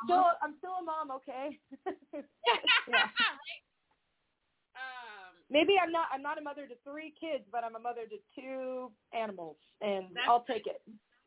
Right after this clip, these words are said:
Speaker 1: And
Speaker 2: Yeah.
Speaker 1: hopefully one
Speaker 2: Well
Speaker 1: day we, we can do an I G live.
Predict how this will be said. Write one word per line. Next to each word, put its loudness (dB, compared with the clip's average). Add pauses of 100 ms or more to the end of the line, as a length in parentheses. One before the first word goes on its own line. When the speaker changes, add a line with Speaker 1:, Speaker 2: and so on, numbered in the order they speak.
(800)
Speaker 1:
And -6
Speaker 2:
Yeah. 2
Speaker 1:
hopefully -8 (380)
one -8
Speaker 2:
Well 6
Speaker 1:
day 0
we, -4 (300)
we -2
can -2
do 0
an 0
I 4
G -4
live. 0